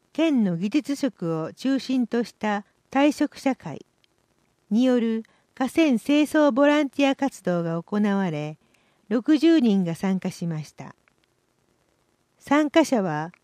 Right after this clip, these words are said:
約一時間半かけて、寺川の草刈りやゴミ拾いをしました。会長の樫原勇さんは、オービー会として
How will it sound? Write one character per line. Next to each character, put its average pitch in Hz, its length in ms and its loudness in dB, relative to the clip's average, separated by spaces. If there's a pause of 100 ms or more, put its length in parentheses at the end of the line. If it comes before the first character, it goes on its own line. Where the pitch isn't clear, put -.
(140)
約 240 320 0
一 262 180 -6
時 302 160 2
間 302 240 2
半 277 240 -2
か 220 160 -4
け - 140 -8
て、 151 320 -10 (340)
寺 294 300 2
川 285 320 2
の 254 300 -2 (260)
草 196 260 0
刈 311 160 2
り 233 140 0
や 156 320 -4
ゴ 196 140 -2
ミ 285 120 0
拾 302 300 0
い 220 80 0
を 180 80 -2
し - 160 -10
ま 160 120 -4
し - 120 -10
た。 - 240 -14 (1120)
会 285 260 4
長 285 280 2
の 247 320 -2 (160)
樫 269 280 -2
原 254 360 2
勇 262 360 0
さ 247 220 0
ん 226 120 0
は、 214 280 -2 (880)
オ 269 160 4
ー 311 40 2
ビ 311 200 6
ー - 20 -2
会 240 240 2
と 208 140 0
し - 100 -6
て 170 360 -4